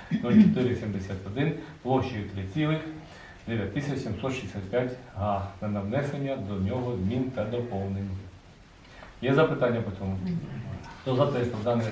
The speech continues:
проект рішення винести на засідання сесії? Хто за? Хто проти? Утримався? Рішення прийнято. Слідуюче питання. Про продовження терміну дії договору оренди землі від тридцятого дванадцятого дві тисячі тринадцятого року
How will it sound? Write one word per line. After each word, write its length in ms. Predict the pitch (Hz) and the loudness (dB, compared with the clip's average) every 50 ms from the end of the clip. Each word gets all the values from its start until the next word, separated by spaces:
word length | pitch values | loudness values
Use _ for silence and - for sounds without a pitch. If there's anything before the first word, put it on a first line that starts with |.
| - - - | -4 -6 -6
проект 320 | 110 107 101 95 - - | -6 -4 -4 -6 -6 -4
рішення 340 | 143 - - 151 143 143 - | -4 -4 -2 -2 -2 -2 -2
винести 360 | 98 117 131 139 - - - 113 107 | 0 0 0 0 -2 -2 -4 -4 -4
на 120 | 110 107 | -2 -2
засідання 480 | 107 101 - 123 127 127 135 135 127 120 | -2 -4 -6 -4 -4 -2 -2 -2 -2 -2
сесії? 380 | - 117 113 - - 113 113 - | -4 -4 -4 -4 -6 -6 -8 -4
Хто 200 | - 143 143 139 | -2 -2 0 2
за? 220 | - - 120 120 120 120 - - - - - - - - - - - | 2 2 2 2 0 -4 -8 -8 -8 -8 -8 -8 -10 -10 -12 -6 0
Хто 140 | - 131 131 | 2 2 4
проти? 400 | 127 127 127 123 123 127 127 127 | 4 4 4 4 4 2 2 0
Утримався? 680 | 123 117 117 127 127 127 131 135 135 - - 143 143 143 - - - - | 0 -2 -2 0 2 4 4 2 2 2 0 0 0 0 -2 -4 -2 0
Рішення 320 | 123 127 123 131 131 135 135 131 - - - | 0 0 0 0 -2 -4 -6 -8 -10 -12 -10
прийнято. 400 | - 107 104 101 98 95 95 - - 104 - - - - - - - - - - - - - - - - - - | -8 -6 -6 -6 -6 -8 -10 -10 -12 -14 -14 -16 -18 -20 -20 -20 -20 -20 -20 -20 -18 -18 -18 -18 -20 -20 -14 -6
Слідуюче 500 | - 123 123 123 120 123 120 120 120 120 | -2 0 2 2 2 2 2 2 0 -2
питання. 440 | 117 - 113 110 117 117 113 113 110 | -4 -6 -4 0 0 2 2 2 0
Про 160 | - 123 147 | 0 0 0
продовження 640 | - - - 120 123 131 127 127 117 123 120 120 120 | 2 2 0 2 2 2 2 2 2 2 0 0 0
терміну 360 | 120 135 139 139 139 135 127 | 2 2 2 4 4 2 2
дії 220 | 123 120 120 127 | 2 0 0 0
договору 300 | 127 123 120 120 117 117 | 2 2 2 2 4 2
оренди 220 | 117 120 120 117 107 | 2 2 2 0 0
землі 340 | 104 107 104 113 127 135 | 0 0 -2 0 2 2
від 200 | 131 117 107 - | 2 2 0 -2
тридцятого 520 | - 120 120 120 120 113 107 98 - 104 104 | -4 -4 -2 0 2 2 2 2 0 -4 -4
дванадцятого 500 | 107 113 120 127 127 123 - - 131 127 | -2 -2 0 0 0 0 -2 -4 -6 -4
дві 140 | 117 113 117 | -4 -6 -6
тисячі 380 | - - - - 117 113 101 | -6 -8 -8 -6 -8 -8 -8
тринадцятого 580 | - 104 107 107 113 110 98 - - - 101 117 | -8 -8 -6 -2 -2 -2 -2 -4 -6 -6 -4 -2
року 240 | 135 135 131 - | -2 -2 -2 -4